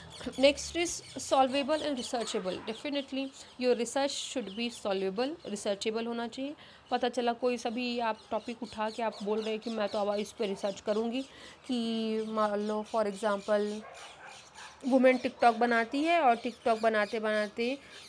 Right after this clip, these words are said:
पहाड़ से गिर रही है, मुझे उस पे research करना, what is this? <laughs> तो we cannot take unnecessary और, हम्म, हमको ऐसे topic लेना है जिसका रिजल्ट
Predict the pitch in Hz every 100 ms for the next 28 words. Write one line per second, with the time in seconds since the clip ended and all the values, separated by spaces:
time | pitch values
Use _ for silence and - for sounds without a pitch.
0 | 226 214 208 202 196 196 - 254 220 214
1 | 214 214 202 180 185 190 196 233 254 254
2 | 220 - 196 180 196 196 196 180 - -
3 | 370 440 269 - 180 165 - - - -
4 | - - - - 415 415 392 381 370 381
5 | - 277 269 - - - - 330 339 339
6 | 302 302 285 285 247 262 269 - - -
7 | - - - - 277 269 262 262 262 -
8 | - 285 294 359 311 349 311 302 330 320
9 | 302 320 320 311 - 330 247 214 269 302